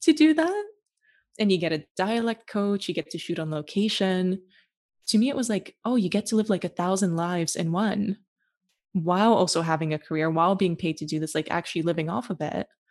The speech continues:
And you can take time off whenever you want. Like, it just seemed like the dream to me. Like, I don't know why a hundred percent of people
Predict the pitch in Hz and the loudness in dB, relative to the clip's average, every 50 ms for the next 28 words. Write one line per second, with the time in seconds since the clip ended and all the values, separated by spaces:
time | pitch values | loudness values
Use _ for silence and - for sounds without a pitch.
0 | _ _ _ _ _ _ - 196 185 170 - - 160 - 170 151 147 - - 190 | _ _ _ _ _ _ 0 0 0 2 0 -2 -4 -2 -4 -6 -6 -4 -2 0
1 | 208 208 202 196 196 190 - 190 185 180 170 180 175 175 170 165 165 165 - - | 2 4 4 2 2 0 0 0 0 0 0 0 0 0 0 0 -2 -2 -2 -2
2 | 180 - 196 190 - 226 233 233 - 254 233 226 190 - - 165 185 160 151 - | -2 0 -2 0 0 0 0 0 0 2 2 2 2 0 -2 -4 -4 -4 -4 -4
3 | 156 156 156 151 - - 151 - - - 147 - - 175 185 208 196 185 190 185 | -6 -6 -6 -6 -8 -10 -10 -8 -8 -8 -6 -2 0 2 2 4 4 2 2 2
4 | 175 175 175 160 160 160 160 160 156 156 - - 165 156 196 180 180 170 151 - | 2 2 2 2 2 2 2 4 2 2 2 0 0 2 2 2 2 0 -2 -4
5 | 165 - 165 156 156 - - 165 156 - 151 156 156 | -2 0 0 0 0 -2 -4 -4 -4 0 0 0 0